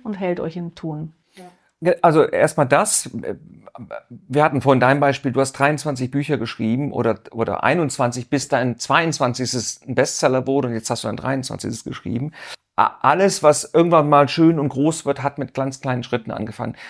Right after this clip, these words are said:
Speaker 2: Die Menschen sehen mich jetzt und sagen, „Oh, der hat ja da seine fünf Kliniken“ und so weiter. Das sind zwanzig Jahre.
Speaker 1: Ja.
Speaker 2: Zwanzig Jahre, wo ich ganz pippelig angefangen habe, mit gar keinem Geld und wo, wo ich mir gebrauchte Geräte zusammengekauft habe und, und dann bin ich einen Schritt nach dem anderen gegangen, immer wieder mit Rückfällen und so weiter. Und ein zweiter wichtiger Aspekt,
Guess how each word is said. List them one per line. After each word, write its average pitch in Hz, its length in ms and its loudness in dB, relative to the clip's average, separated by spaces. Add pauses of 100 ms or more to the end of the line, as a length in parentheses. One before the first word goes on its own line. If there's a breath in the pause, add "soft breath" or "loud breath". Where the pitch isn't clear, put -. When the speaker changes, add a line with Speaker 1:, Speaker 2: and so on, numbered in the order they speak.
(160 loud breath)
Speaker 2:
Die 131 40 0
Menschen 185 320 2
sehen 139 260 4
mich 170 180 2
jetzt 180 160 4
und 143 60 -4
sagen, 147 260 2
„Oh, 123 40 4
der 139 440 4
hat 139 100 -4
ja 131 80 0
da 135 180 2
seine 127 200 -2
fünf 127 220 -6
Kliniken“ 117 420 -2
und 113 80 -2
so 117 100 -4
weiter. 110 240 -2 (220 loud breath)
Das - 160 -2
sind 170 120 0
zwanzig 160 420 -2
Jahre. 143 360 -4 (100)
Speaker 1:
Ja. - 60 -20
Speaker 2:
Zwanzig 156 400 -2
Jahre, 156 320 4
wo 139 100 6
ich 135 140 2
ganz 170 240 0
pippelig 180 420 2
angefangen 160 520 -2
habe, 123 160 -4
mit 131 120 -4
gar 151 160 4
keinem 147 280 -4
Geld 151 360 2
und 127 280 0 (260 loud breath)
wo, 117 260 0
wo 127 140 2
ich 139 140 0
mir 143 100 0
gebrauchte 143 420 2
Geräte 156 360 4
zusammengekauft 135 760 0
habe 123 220 -2
und, 127 240 -4
und 127 180 -4
dann 135 120 -2
bin 135 100 -4
ich 131 160 -8
einen 165 220 -8
Schritt 156 180 -12
nach 117 140 -10
dem - 160 -10
anderen 147 280 -8
gegangen, 113 220 -8
immer 165 280 -4
wieder 131 180 -2
mit - 260 -6
Rückfällen - 460 -6
und - 120 -10
so - 140 -12
weiter. - 260 -12
Und - 220 -4
ein 160 60 -8
zweiter 175 340 2
wichtiger 165 320 -2
Aspekt, - 480 -6